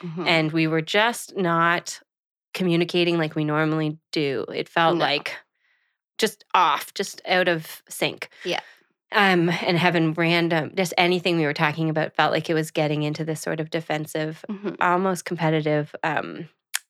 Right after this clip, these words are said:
Speaker 2: like, back and forth mode, maybe,
Speaker 1: Mm-hmm.
Speaker 2: like,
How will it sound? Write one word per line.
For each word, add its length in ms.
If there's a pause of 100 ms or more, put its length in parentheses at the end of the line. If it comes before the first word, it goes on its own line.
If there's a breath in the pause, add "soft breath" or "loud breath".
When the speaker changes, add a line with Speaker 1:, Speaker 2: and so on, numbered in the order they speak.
Speaker 2:
like, 380 (640)
back 240
and 140
forth 320
mode, 260
maybe, 240
Speaker 1:
Mm-hmm. 80
Speaker 2:
like, 240